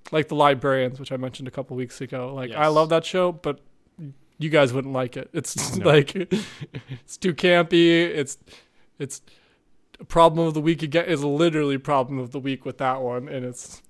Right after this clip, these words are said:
Speaker 1: <laughs>
Speaker 2: Yeah, I could not, uh, I don't think I could handle that. I
Speaker 1: Yeah.
Speaker 2: prefer to stick with, with my other shows that are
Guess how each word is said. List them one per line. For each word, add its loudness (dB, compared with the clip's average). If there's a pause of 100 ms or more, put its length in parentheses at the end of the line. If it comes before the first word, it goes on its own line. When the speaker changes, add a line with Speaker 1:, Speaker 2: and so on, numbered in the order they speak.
Speaker 1:
<laughs> -20
Speaker 2:
Yeah, -8 (200)
I -14
could -16
not, -14 (120)
uh, -14
I -10
don't -14
think -14
I -12
could -18
handle -18
that. -20
I -14
Speaker 1:
Yeah. -8
Speaker 2:
prefer -12
to -18
stick -18
with, -20 (140)
with -18
my -16
other -16
shows -18
that -16
are -14